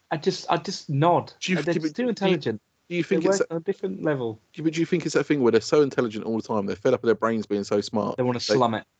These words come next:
Speaker 2: they just wanna slum it with something, and they've chose us?
Speaker 1: Yeah. Well, we're escapism, aren't we?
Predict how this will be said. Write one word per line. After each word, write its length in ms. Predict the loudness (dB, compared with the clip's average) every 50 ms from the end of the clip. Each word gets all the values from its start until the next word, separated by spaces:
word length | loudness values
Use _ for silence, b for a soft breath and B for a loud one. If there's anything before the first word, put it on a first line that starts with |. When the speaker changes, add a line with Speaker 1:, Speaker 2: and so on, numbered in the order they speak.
| _ _ 0
Speaker 2:
they 80 | 0 2
just 180 | 2 2 2
wanna 140 | 2 2 2
slum 260 | 2 2 2 4 4
it 60 | 4 2
with 80 | 0 2
something, 340 | 2 0 2 2 -2 -2 0
and 80 | 0 0
they've 100 | 0 -2
chose 400 | 0 4 4 4 4 4 0 -6 _ 0
us? 440 | 0 0 0 -4 -12 -18 -18 -20 -20 _ _ _ _ _ _ _ _ _ -8
Speaker 1:
Yeah. 380 | -6 -4 -4 -4 -4 -6 -10 -14 _ _ _ _
Well, 140 | 2 2 4
we're 120 | 4 2
escapism, 640 | 0 0 -2 -2 0 0 -2 -4 -8 -8 -6 -6 -4
aren't 160 | -4 -4 -6 -8
we? 120 | -10